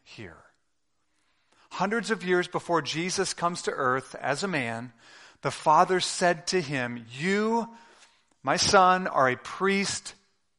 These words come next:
forever." This is a quotation from Psalm one ten, verse four. Now, why an oath? Why does God speak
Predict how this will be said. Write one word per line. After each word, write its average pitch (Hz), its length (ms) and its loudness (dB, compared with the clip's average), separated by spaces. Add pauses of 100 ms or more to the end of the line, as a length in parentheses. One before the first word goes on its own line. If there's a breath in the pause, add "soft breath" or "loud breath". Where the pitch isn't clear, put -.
(160)
forever." - 840 -6 (480)
This - 160 -16
is 131 120 -14
a 139 40 -18
quotation 147 680 -4
from 127 160 -10
Psalm 143 360 4
one 151 260 0
ten, 120 440 -2 (760 soft breath)
verse 127 240 -4
four. 123 600 -2 (1200)
Now, 175 80 -20
why 202 220 -6
an 233 180 -6
oath? 175 400 -4
Why 175 200 -2
does 254 200 -4
God 185 380 -2
speak - 760 -8